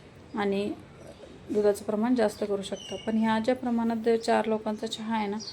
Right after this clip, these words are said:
हे एकदम परफेक्ट प्रमाण आहे आणि व्यवस्थित असा चहा तुम्ही फॅमिलीसाठी बनवू शकता.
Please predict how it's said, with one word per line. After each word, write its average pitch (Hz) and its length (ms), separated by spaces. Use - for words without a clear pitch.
हे 226 120
एकदम 220 320
परफेक्ट 220 500
प्रमाण 214 400
आहे 214 240
आणि 226 320
व्यवस्थित 214 440
असा 220 220
चहा 208 280
तुम्ही 208 320
फॅमिलीसाठी 208 540
बनवू 220 340
शकता. 190 400